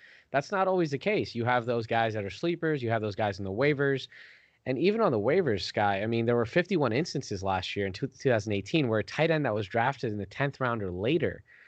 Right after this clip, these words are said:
or even was on the waivers that week, finished in the top ten. And if you break the fifty-one down to per week basis, it comes out to three tight ends a week that you could find on the waiver or that you draft in the tenth round or later that put up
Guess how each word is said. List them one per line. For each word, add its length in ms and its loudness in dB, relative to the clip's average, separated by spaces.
or 160 4
even 320 2
was 120 0
on 100 0
the 80 -2
waivers 720 -2
that 200 0
week, 400 -8
finished 280 0
in 60 -6
the 80 -4
top 300 -4
ten. 280 -10
And 140 0
if 80 -4
you 80 -4
break 260 0
the 60 -4
fifty-one 720 -2
down 500 -2
to 260 0
per 200 -2
week 240 -2
basis, 600 -4
it 40 -20
comes 120 -4
out 120 -4
to 80 -4
three 260 -2
tight 220 0
ends 160 -2
a 40 -6
week 220 -2
that 100 -4
you 120 -6
could 180 -8
find 340 -2
on 80 -6
the 60 -8
waiver 460 -4
or 160 4
that 80 4
you 80 -2
draft 320 0
in 80 -6
the 80 -6
tenth 240 -8
round 160 -2
or 40 -4
later 280 -2
that 160 -4
put 140 -2
up 120 -2